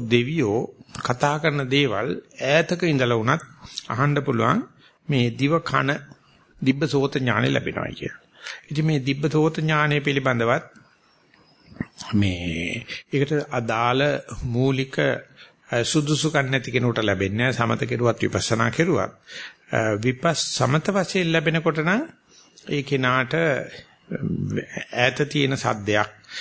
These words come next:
එහෙම නැත්නම් ශබ්ද ගොඩක් අතර මැද හරියටම එකට යොමු කරලා බලන්න පුළුවන් ගතියක්, එහෙම නැත්නම් තිරිසනුන්ගේ සද්ද,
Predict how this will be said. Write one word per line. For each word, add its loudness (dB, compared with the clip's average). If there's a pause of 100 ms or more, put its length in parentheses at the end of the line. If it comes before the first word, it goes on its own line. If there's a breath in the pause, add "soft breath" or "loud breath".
(160 loud breath)
එහෙම 2
නැත්නම් 0 (140)
ශබ්ද 0
ගොඩක් 0
අතර 0
මැද 2 (380 loud breath)
හරියටම 2
එකට 0
යොමු 2
කරලා 2
බලන්න 2
පුළුවන් 2
ගතියක්, 0 (800 loud breath)
එහෙම 2
නැත්නම් 0
තිරිසනුන්ගේ 0
සද්ද, 0